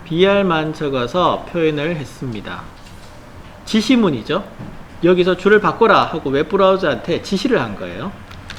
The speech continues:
저장하시고 새로 고침해 보시면 이렇게 줄이 바뀌어서 표시가 돼요. 그런데 줄 바뀜이 좀 다르죠.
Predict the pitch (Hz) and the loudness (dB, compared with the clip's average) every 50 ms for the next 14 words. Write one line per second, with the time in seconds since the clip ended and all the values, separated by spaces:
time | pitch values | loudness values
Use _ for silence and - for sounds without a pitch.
0 | - - - - - - - - - - 160 165 196 185 180 175 180 180 - 185 | -16 -16 -16 -16 -16 -16 -16 -6 2 2 4 6 6 4 4 2 2 0 0 0
1 | 151 143 135 143 160 185 214 233 247 - - - - - - - - - - - | 2 2 2 4 4 4 4 4 2 0 -6 -12 -16 -18 -20 -20 -20 -20 -20 -20
2 | - - - - - - - - - - - - - - - - - - - - | -18 -18 -18 -18 -18 -18 -20 -18 -18 -18 -18 -18 -18 -16 -16 -16 -14 -14 -14 -14
3 | - - - - - - - 175 170 165 165 180 180 - 196 170 151 143 151 151 | -16 -18 -20 -20 -8 -2 0 2 2 4 2 2 2 0 0 0 0 0 0 -2
4 | 143 - 165 175 190 175 127 98 - - - - 147 143 139 - - 185 208 220 | -2 -2 0 2 2 2 2 0 -4 -10 -10 -8 -6 -6 -6 -4 -2 -2 -2 -2
5 | - - 180 156 170 - 135 123 - - 156 156 - 151 - - 151 - - 156 | -2 -4 -2 -2 -2 -4 -4 -6 -4 -4 -4 -4 -4 -6 -6 -6 -8 -6 -4 -4
6 | 139 117 - - 95 92 - - - - - - - - - - - - - - | -4 -4 -4 -8 -10 -12 -12 -16 -18 -18 -20 -20 -20 -20 -18 -18 -18 -18 -18 -20
7 | - - - - - - - - - - - - - - - - - - - - | -20 -20 -20 -18 -18 -18 -18 -20 -20 -20 -20 -20 -20 -20 -20 -20 -20 -20 -20 -18
8 | - - - - - - - - 220 233 220 208 - - 220 233 262 254 247 - | -18 -18 -18 -18 -16 2 6 6 8 10 8 6 6 6 6 6 6 6 6 4
9 | 277 262 247 208 175 - 214 208 196 160 135 127 196 269 240 - 190 156 160 180 | 2 4 4 4 4 4 2 2 2 0 2 4 4 4 6 6 6 6 4 4
10 | 196 196 | 0 -4